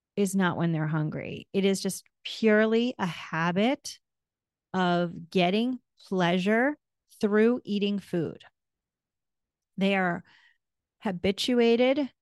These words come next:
to getting dopamine <laughs> and, um, meeting that need with food. Okay. And so he-, here's the thing about dopamine that I noticed when I was over drinking.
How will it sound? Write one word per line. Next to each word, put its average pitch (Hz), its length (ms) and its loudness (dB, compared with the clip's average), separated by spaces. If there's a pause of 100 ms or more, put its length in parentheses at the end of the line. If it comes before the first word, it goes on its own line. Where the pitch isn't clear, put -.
(280)
to 202 160 -4
getting 202 560 0 (560)
dopamine 220 680 0 (360)
<laughs> 226 100 -4 (920)
and, 185 460 -2
um, 185 600 -6 (180)
meeting 202 320 2
that 214 200 0
need 190 220 0
with 175 180 -4
food. - 400 -12 (1160)
Okay. 185 340 -2
And 196 160 -4
so 185 260 0 (500)
he-, 226 160 -2
here's 302 200 0
the 294 100 0
thing 208 200 0
about 180 220 -2
dopamine 180 500 -2
that 170 120 0
I 170 100 0
noticed 175 380 -2
when 170 100 -2
I 165 100 0
was 165 120 -4
over 170 260 -2
drinking. 190 640 -6